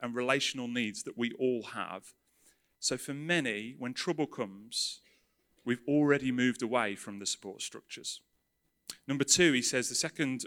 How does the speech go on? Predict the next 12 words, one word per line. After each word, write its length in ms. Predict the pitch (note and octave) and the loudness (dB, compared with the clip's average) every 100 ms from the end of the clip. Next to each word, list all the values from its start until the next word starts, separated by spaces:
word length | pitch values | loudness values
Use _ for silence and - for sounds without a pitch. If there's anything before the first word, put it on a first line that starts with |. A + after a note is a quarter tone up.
| - | 0
reason 340 | B2+ A#2+ A#2 | 2 2 -2
for 60 | A2+ | 0
the 100 | A#2 | 6
rise 340 | B2 B2 A#2+ | 8 8 4
is 120 | B2+ - | 0 -2
information 640 | D3+ D3 C#3+ C#3+ C#3 C#3 D3 | -2 -2 -4 -2 -2 -2 2
overload. 560 | D3+ B2+ G2 F2+ F2+ - _ _ - - - - - | 4 4 2 0 -6 -16 _ _ -20 -20 -20 -6 6
We've 180 | D3+ D#3 | 6 8
gone 180 | F3 | 4
from 160 | E3+ D3+ | 4 -2
having 440 | D3 C#3+ C#3+ C#3+ | 0 2 0 0
maybe 380 | D3 D#3+ D#3+ D#3 | 0 0 0 -6